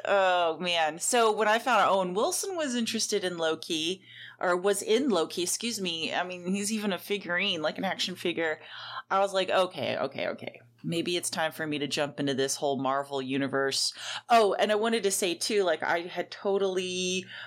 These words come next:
um, I was super disenchanted by the, um, by the, uh, Marvel universe because, um, I really didn't like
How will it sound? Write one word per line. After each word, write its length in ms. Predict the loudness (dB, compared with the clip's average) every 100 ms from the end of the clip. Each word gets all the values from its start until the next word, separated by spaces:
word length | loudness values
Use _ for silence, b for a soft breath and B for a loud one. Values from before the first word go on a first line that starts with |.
| B -2
um, 640 | 2 4 4 2 0 -8 -18 _ _ -18 B B
I 60 | 0
was 160 | 0 0
super 600 | 0 0 0 0 0 0
disenchanted 960 | 0 -2 -4 -2 -2 -2 -2 -4 -4
by 680 | -2 2 4 4 4 2 -2 -6 -6
the, 640 | -4 -2 -2 -2 0 -2 -2
um, 680 | -2 0 2 2 2 -2 -6 _ _ _ -12 B B B B B
by 160 | -2 -2
the, 360 | -2 -2 2
uh, 260 | 4 4 2 0 B -4
Marvel 440 | 2 2 2 -2
universe 640 | -2 -2 0 0 0 0
because, 840 | -4 -6 -4 -2 0 0 0 -2 -2 b b b b
um, 540 | -2 0 0 0 -2 -4
I 120 | -6 -8 -10
really 720 | -8 -4 -4 -4 -2 -2 -2
didn't 320 | -2 -2 -2 -2
like 640 | 0 0 -2 -4 -14 -18